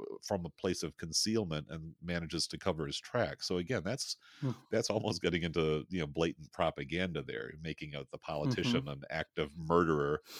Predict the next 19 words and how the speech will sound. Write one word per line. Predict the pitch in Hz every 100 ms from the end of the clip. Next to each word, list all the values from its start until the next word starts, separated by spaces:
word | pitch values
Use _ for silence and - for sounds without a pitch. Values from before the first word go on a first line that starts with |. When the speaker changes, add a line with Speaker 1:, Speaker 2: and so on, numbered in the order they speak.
| - -
Speaker 1:
of | - 151
the | 156 127 147
Speaker 2:
<laughs> |
Speaker 1:
organizer, | 110 101 95 82 78 76 - 82 80
you | 80
know, | 78 80 -
skulking | - - 95 95 87 95 87
in | 78
the |
shadows | - 92 95 92 73 76
so | -
he | 78
can | - 80
take | 76 87 85
out | 87 85
the | 78
main | 80 76 73
guy. | 87 104 82 80 - - - - -
And, | 110 110